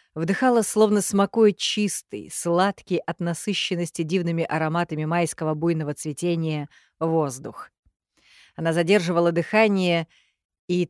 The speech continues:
также медленно выдыхала, стараясь отпустить напряжение и разбушевавшиеся чувства и эмоции,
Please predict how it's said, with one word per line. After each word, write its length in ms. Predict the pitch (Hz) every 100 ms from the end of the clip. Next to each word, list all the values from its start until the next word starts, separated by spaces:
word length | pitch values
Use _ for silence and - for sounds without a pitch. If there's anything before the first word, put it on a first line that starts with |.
| _
также 420 | 214 196 160 170
медленно 720 | 170 165 185 180 170 165 160 147
выдыхала, 720 | 151 143 - 180 196 165 156 _ _ _ _ -
стараясь 600 | - 214 214 208 190 -
отпустить 680 | 185 - - 180 - 160 147
напряжение 840 | 151 - 151 131 175 190 151 143 143
и 120 | 160
разбушевавшиеся 1040 | 165 147 151 - 160 175 170 - 151 - 143
чувства 580 | - 185 180 - 147 143
и 320 | - 143 - 143
эмоции, 760 | 139 175 160 - - 135 127